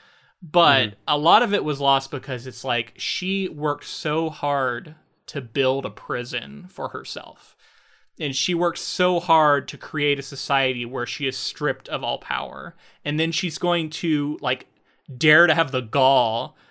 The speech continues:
Speaker 1: to be, like, frustrated and depressed in this society that she helped make. Like, it's, it's like, it, come on. It's like,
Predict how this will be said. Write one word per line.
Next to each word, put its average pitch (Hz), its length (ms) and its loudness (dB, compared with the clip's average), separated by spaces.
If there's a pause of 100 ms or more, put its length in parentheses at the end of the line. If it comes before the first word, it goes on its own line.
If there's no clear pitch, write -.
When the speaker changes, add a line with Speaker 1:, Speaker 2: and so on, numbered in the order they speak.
(220)
Speaker 1:
to 156 100 -4
be, 139 180 2
like, 123 220 0
frustrated 135 600 0
and 127 160 -4
depressed 120 460 -2
in 123 80 -8
this 117 140 -10
society 113 480 -2
that 113 120 -8
she 131 260 -2
helped 117 420 -10
make. 113 500 -6 (320)
Like, 147 160 0
it's, 147 220 -2
it's - 240 -8
like, 135 340 0
it, - 180 -14 (440)
come 175 200 -2
on. 117 200 -4
It's 151 180 -2
like, 160 180 2